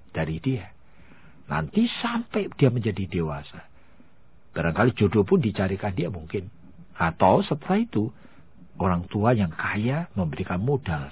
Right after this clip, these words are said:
segala-galanya. Memberikan rumah segala-galanya. Memberikan pekerjaan segala-galanya. Sehingga akhirnya anak itu, semua yang ada pada anak itu, sebetulnya seratus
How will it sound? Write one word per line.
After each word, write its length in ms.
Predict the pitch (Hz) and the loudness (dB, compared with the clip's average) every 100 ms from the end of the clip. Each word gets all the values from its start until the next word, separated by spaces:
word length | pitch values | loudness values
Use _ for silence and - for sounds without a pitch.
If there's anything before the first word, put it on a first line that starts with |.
| - | -6
segala-galanya. 880 | 170 - 131 123 104 92 78 73 - - - - - | -2 2 4 2 0 -2 -4 -10 -14 -20 -20 -20 -2
Memberikan 480 | 95 85 113 123 117 | 0 2 2 2 2
rumah 480 | 139 185 147 85 - - | 6 6 6 -2 -10 -2
segala-galanya. 880 | 139 - 117 113 107 101 85 80 - - - - - | 0 4 4 2 0 -2 -6 -12 -18 -20 -20 -20 -2
Memberikan 480 | 110 104 123 131 120 | 0 2 2 0 0
pekerjaan 800 | 139 - 160 143 - - 107 - - | -2 -2 -4 -2 0 0 -2 -4 -4
segala-galanya. 800 | 123 131 135 135 147 180 147 - - - - - - | 2 4 4 2 0 -4 -6 -8 -18 -20 -20 -20 4
Sehingga 480 | 131 127 120 127 202 - - - - - | 6 6 4 0 0 -8 -20 -20 -20 -8
akhirnya 640 | - 170 - 196 208 147 | -2 -2 2 0 2 0
anak 320 | 143 165 175 175 | 0 -2 -2 -4
itu, 400 | 220 214 - 80 - - - - | -6 -6 -6 -6 -8 -20 -20 -2
semua 400 | 220 247 330 320 | 0 2 2 2
yang 160 | 285 190 | 2 2
ada 240 | 180 156 | 2 2
pada 320 | 131 127 120 113 | 0 2 0 -2
anak 240 | 107 98 | -4 -6
itu, 160 | 87 - - - - - | -10 -12 -18 -20 -20 -4
sebetulnya 720 | - - 104 - 90 82 127 147 - | -2 0 -2 0 -2 0 -2 -4 -4
seratus 400 | 92 80 - 80 | -4 -4 -4 -8